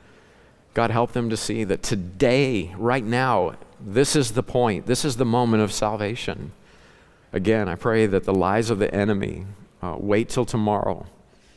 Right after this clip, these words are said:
uh, "Wait till later," "Not now," uh, the, the, the, the hurts that he brings to bear in mind, Lord, the,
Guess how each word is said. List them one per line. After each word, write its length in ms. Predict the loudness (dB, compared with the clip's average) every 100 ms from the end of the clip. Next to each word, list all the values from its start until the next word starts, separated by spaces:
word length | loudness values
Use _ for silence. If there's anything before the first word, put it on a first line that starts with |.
| _ -20 -20 -10
uh, 120 | -6
"Wait 260 | 0 0 2
till 220 | 0 2
later," 440 | 2 0 0 -6 -8 -6
"Not 320 | 0 0 0
now," 480 | 0 0 0 -2 -6 -16 -20 -20 -20 -16
uh, 280 | -12 -12 -12 -12
the, 280 | -4 0 0
the, 240 | 2 0 0
the, 200 | -4 -4
the 160 | -2 -4
hurts 400 | 0 -2 -2 -2
that 140 | 0
he 80 | 0
brings 380 | 2 0 0 -2
to 100 | 0
bear 420 | 2 2 2 -2 -8 -20 -16 -6
in 100 | -2
mind, 580 | 2 2 0 -2 -6 -6
Lord, 260 | 0 0 2
the, 260 | 2 2